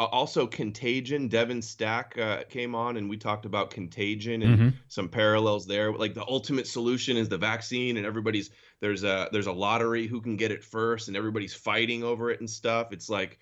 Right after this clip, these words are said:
Speaker 2: Yeah.
Speaker 1: predictive programming. You know, people, people talk about predictive programming, you might think they're crazy, but if you look at nine eleven and then see all the stuff that was oddly in movies, it's like,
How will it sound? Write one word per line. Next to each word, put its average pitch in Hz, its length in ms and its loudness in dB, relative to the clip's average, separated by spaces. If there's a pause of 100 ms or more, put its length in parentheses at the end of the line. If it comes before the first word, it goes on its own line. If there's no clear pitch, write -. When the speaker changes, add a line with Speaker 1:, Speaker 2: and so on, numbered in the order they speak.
Speaker 2:
Yeah. 95 180 6 (220)
Speaker 1:
predictive 110 440 -2
programming. 131 720 0
You 131 60 -2
know, 123 120 2 (200)
people, 170 420 0 (140)
people 160 300 0
talk 147 160 4
about 139 240 2
predictive 117 400 -4
programming, 120 480 2
you 120 80 2
might 113 180 0
think 113 200 -4
they're 107 120 0
crazy, 113 460 0
but 104 180 0
if 110 140 -6
you 120 100 -4
look 151 160 -2
at 104 100 -2
nine 110 220 0
eleven 107 500 -4
and 101 140 -4
then 98 100 -4
see 117 240 -2
all 107 140 4
the 107 100 -2
stuff 110 340 -2
that - 100 -4
was 92 260 -4
oddly 107 460 0
in 104 120 -2
movies, 117 460 -2
it's 104 160 -8
like, 95 260 0